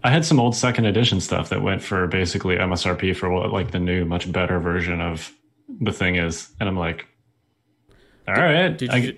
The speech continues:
Speaker 1: I guess
Speaker 2: just
Speaker 1: I'm gonna go through my crawl space and see what <laughs> else I have here."
Speaker 2: Did you just sell a bunch of orcs?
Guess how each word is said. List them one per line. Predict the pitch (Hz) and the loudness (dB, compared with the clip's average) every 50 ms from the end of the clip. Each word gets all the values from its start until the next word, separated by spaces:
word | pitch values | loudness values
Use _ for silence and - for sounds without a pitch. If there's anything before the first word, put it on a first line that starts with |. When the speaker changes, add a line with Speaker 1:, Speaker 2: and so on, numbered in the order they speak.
| - - | -4 -2
Speaker 1:
I | - 123 | 0 2
guess | 120 127 131 - | 2 2 2 4
Speaker 2:
just | |
Speaker 1:
I'm | 147 139 | 4 4
gonna | 123 117 | 4 4
go | 113 117 120 | 4 4 2
through | - - 143 | 2 2 2
my | 131 127 110 104 | 2 2 2 2
crawl | - 113 120 139 | 0 0 0 0
space | 139 - 101 92 90 - - | 0 0 -2 -2 -2 -2 -4
and | 101 | -2
see | - - | 0 2
what | 127 123 120 - | 2 2 2 2
<laughs> | |
else | 165 160 165 - | 0 -2 0 0
I | - 127 | 0 0
have | - - - - 135 127 - | 0 0 -2 -2 -4 -4 -6
here." | - - 160 | -6 -6 -6
Speaker 2:
Did | - - 131 127 | -6 -4 -4 -4
you | 127 | -4
just | 123 120 - | -4 -4 -4
sell | - 123 120 | -2 -2 -2
a | 117 | -2
bunch | 120 117 107 | -2 -4 -6
of | 117 | -6
orcs? | - 104 107 127 143 - - - - | -6 -6 -6 -6 -8 -10 -12 -14 -14